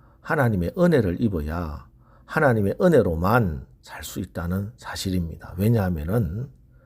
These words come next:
세상의 주인은 하나님이시며 역사의 수레바퀴를 돌리시는 분 또한 하나님이시기 때문입니다.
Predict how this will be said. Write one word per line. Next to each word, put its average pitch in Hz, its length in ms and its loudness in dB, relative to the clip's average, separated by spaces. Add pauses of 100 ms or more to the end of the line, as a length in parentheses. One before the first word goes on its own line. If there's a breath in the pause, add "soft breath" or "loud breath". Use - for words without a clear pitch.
(380 soft breath)
세상의 127 480 4
주인은 131 500 0
하나님이시며 87 1200 -4 (400 soft breath)
역사의 127 400 6
수레바퀴를 107 760 2
돌리시는 92 580 -2
분 101 260 -4
또한 107 400 0 (300 soft breath)
하나님이시기 92 800 0 (160)
때문입니다. 95 800 -4